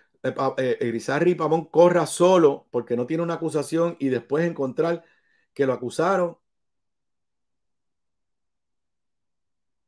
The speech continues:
El calendario se va moviendo.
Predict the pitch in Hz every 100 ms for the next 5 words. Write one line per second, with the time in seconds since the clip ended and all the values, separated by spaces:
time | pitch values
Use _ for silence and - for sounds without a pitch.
0 | _ _ _ _ _ _ _ _ _ _
1 | 107 104 95 90 82 85 156 156 92 85
2 | 135 151 85 78 156